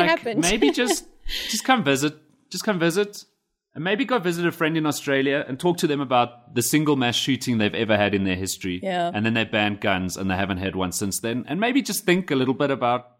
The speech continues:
Speaker 1: causation there.
Speaker 2: Mm.
Speaker 1: Like, <laughs> like maybe those two things are connected.
Speaker 2: Yeah.
Speaker 1: Like maybe nobody having guns and then nobody getting shot. Maybe, maybe those two things make sense together.
Speaker 2: So,
Speaker 1: I don't know. Anyway.
Speaker 2: Totally. But like, <sighs> I mean, this is a whole other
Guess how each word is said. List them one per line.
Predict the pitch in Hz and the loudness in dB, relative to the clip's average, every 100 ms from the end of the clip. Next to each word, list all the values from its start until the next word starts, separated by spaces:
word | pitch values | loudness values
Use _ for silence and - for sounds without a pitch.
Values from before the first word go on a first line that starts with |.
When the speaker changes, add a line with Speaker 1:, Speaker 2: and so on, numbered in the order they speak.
| _ - | _ -18
Speaker 1:
causation | - 120 113 120 135 127 | -8 -4 -4 -4 -4 -6
there. | 131 151 190 | -8 -8 -8
Speaker 2:
Mm. | 185 185 185 185 _ - | -6 -6 -8 -14 _ 0
Speaker 1:
Like, | 139 135 - 180 165 - - | 2 2 -2 -4 -4 -6 -20
<laughs> | - | -10
like | 143 139 | -6 -2
maybe | 147 151 175 | 0 0 0
those | 156 151 143 | -2 -2 -2
two | - 160 | -4 0
things | 147 139 131 | 2 2 0
are | |
connected. | 131 135 123 - 170 175 _ | 0 0 0 -2 -6 -8 _
Speaker 2:
Yeah. | 202 214 208 | -4 0 2
Speaker 1:
Like | 190 | 2
maybe | 131 170 | 0 0
nobody | 139 131 135 120 | 0 0 0 0
having | 120 120 | 0 0
guns | 117 113 113 113 | 2 2 0 -2
and | 110 | -2
then | 110 | 0
nobody | 110 107 117 | 2 2 0
getting | 104 107 107 | 0 2 2
shot. | - 113 - - - - - | 2 0 0 -2 -6 -6 -6
Maybe, | 113 117 113 | -2 0 0
maybe | 120 127 147 | -2 2 2
those | 113 113 | 2 -2
two | - 123 | -4 -6
things | 117 107 101 | -4 -4 -4
make | 104 101 | -4 -4
sense | - 107 - | -4 -6 0
together. | 147 135 135 165 - - _ _ | 0 0 -4 -6 -8 -20 _ _
Speaker 2:
So, | - - | -4 2
Speaker 1:
I | 381 | 2
don't | - | 2
know. | 69 | -4
Anyway. | - 92 165 | -6 -6 -2
Speaker 2:
Totally. | 392 381 285 | 0 0 0
But | 254 | -2
like, | 262 262 - _ - | -2 -4 -6 _ -8
<sighs> | - - - | -8 -10 -6
I | |
mean, | 262 277 | -2 0
this | 254 277 | 0 -2
is | 269 | -2
a | 233 | 0
whole | 220 - | 0 -2
other | 185 185 165 | -2 0 -2